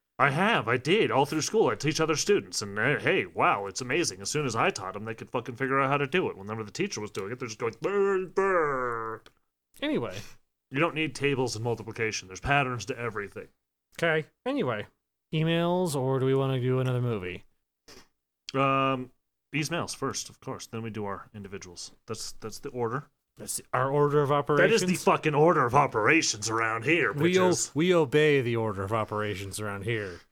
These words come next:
Speaker 1: Oh, this is gonna be interesting.
Speaker 2: Yeah?
Speaker 1: Yep, yep, yep. What the fuck? They changed it again.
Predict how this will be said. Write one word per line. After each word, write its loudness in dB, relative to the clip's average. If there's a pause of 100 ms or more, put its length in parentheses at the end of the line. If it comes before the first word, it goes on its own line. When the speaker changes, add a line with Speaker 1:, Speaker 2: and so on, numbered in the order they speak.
(240)
Speaker 1:
Oh, 8
this 2
is -4
gonna 2
be 2
interesting. -2 (680)
Speaker 2:
Yeah? -2
Speaker 1:
Yep, -2
yep, -8
yep. -10
What -4
the 4
fuck? 0
They 4
changed 0
it 2
again. 0